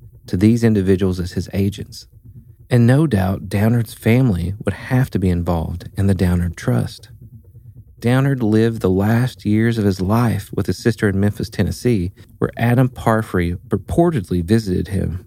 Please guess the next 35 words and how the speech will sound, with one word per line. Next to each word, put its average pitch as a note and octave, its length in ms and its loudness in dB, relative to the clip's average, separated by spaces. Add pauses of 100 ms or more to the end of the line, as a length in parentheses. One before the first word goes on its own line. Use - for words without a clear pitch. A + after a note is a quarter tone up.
(140)
and G2 100 -2
took - 220 -4
one G2 140 0
of F#2+ 100 2
the F2+ 100 0
only G2+ 300 2
pictures - 440 -6
of E2+ 100 -12
Downard. - 460 -6 (680)
This C3 320 0
formed A#2 400 0
the G2+ 60 0
basis - 760 -2 (120)
of F#2+ 140 -4
the F#2+ 160 2
essay, E2 480 -4 (380)
Riding G2+ 560 0
the F#2+ 80 -2
Downardian F#2+ 680 0
Nightmare, F2 680 -4 (360)
which - 240 -2
Parfrey F#2 420 -2
published F#2+ 540 -4
in F2 80 -2
his F2+ 140 -2
book, F2+ 300 -2 (460)
Cult F#2 340 -2 (120)
Rapture. - 540 -2 (680)
This D3 180 0
particular D3+ 500 -2
part A2+ 340 0
of F2+ 60 0
the F2+ 60 -2
Downard F2+ 340 0
mythos, - 720 -4